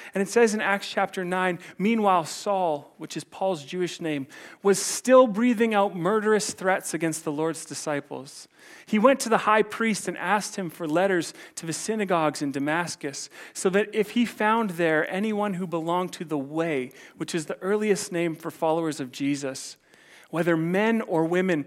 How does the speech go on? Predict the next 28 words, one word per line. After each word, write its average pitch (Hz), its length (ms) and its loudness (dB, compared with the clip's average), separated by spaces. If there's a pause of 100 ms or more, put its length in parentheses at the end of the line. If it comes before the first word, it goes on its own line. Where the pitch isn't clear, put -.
(300)
he 196 160 -2
might 190 400 2
take 208 300 -4
them 180 120 -2
as 147 180 -4
prisoners 180 720 -4
to - 140 -8
Jerusalem." 135 640 -8 (580)
As 196 200 4
he 220 120 2
neared 214 320 6
Damascus 202 600 4
on 190 80 0
his 156 120 0
journey, 170 440 2
suddenly 208 480 0
a 147 120 -2
light 170 380 2
from - 200 -8
heaven 175 340 0
flashed 165 540 0
around 156 340 0
him. 139 160 -4 (260)
He 202 120 -2
fell 220 400 2
to 220 140 -8
the 190 120 -2
ground 170 440 2